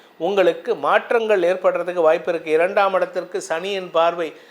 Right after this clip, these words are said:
அதனால குடும்பத்துல வேண்டாத வாக்குவாதங்களை தவிர்ப்பது நல்லது. இப்ப நீங்க கோபத்துல இருப்பீ-, அதாவது நீங்க வந்து இந்த வெடி-, தண்ணி எல்லாம் கொதிக்க வச்ச கொதி-, கொதிக்கிற நிலை, பால் வெளியில வர நிலை இருப்பீங்கல்ல,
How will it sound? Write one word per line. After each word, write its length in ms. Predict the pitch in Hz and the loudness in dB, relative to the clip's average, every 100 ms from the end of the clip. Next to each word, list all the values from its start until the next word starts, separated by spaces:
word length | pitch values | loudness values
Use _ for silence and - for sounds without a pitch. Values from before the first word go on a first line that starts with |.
| - | -8
அதனால 340 | 135 151 170 202 | -2 2 2 2
குடும்பத்துல 680 | 208 202 220 220 214 196 | 2 0 2 0 0 0
வேண்டாத 540 | 147 160 185 190 196 180 | 2 2 2 2 4 4
வாக்குவாதங்களை 920 | 151 175 - 185 175 160 156 180 - | 2 0 0 0 0 0 -2 -4 0
தவிர்ப்பது 480 | 151 180 - 175 165 | 2 2 0 -2 0
நல்லது. 280 | 151 160 | 0 0
இப்ப 160 | 196 175 | 0 -4
நீங்க 200 | 147 139 | -6 -8
கோபத்துல 500 | - 190 226 214 208 | 0 2 2 -2 0
இருப்பீ-, 260 | 175 175 - - - | 0 -2 -10 -16 -4
அதாவது 280 | 165 220 220 | 2 4 2
நீங்க 200 | 185 180 | -2 -4
வந்து 440 | 175 214 208 202 190 | -2 0 2 0 -2
இந்த 160 | 165 | -2
வெடி-, 520 | 147 135 143 190 208 160 - - | -2 -4 -4 -4 -6 -12 -14 0
தண்ணி 300 | 175 240 240 | 0 2 2
எல்லாம் 240 | 208 214 | 2 0
கொதிக்க 300 | 226 214 196 | -2 -2 -2
வச்ச 200 | 185 233 - | -4 -6 -6
கொதி-, 240 | 185 220 - | -6 -6 -4
கொதிக்கிற 320 | 208 214 220 214 | -2 -2 0 -2
நிலை, 260 | 175 185 | 0 0
பால் 400 | 190 170 202 202 | 0 2 2 2
வெளியில 240 | 170 208 196 | -2 0 0
வர 180 | 170 | 0
நிலை 280 | 156 156 185 | 0 2 2
இருப்பீங்கல்ல, 440 | 160 147 139 151 | 2 -2 -8 -10